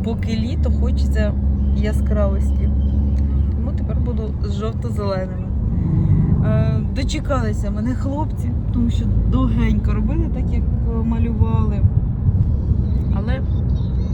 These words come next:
все добре, всі живі, здорові і витримали це випробування.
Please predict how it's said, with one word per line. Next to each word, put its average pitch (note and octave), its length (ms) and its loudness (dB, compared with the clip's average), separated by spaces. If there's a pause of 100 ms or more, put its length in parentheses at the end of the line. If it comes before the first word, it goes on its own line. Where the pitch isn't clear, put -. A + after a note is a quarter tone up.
(140)
все - 260 0 (760)
добре, F3 380 -2
всі - 440 -2
живі, F#3+ 320 -2
здорові G3+ 540 0 (760)
і A3 240 -2 (100)
витримали G3+ 600 -2 (100)
це F#3+ 420 0 (2000)
випробування. F#3+ 720 -2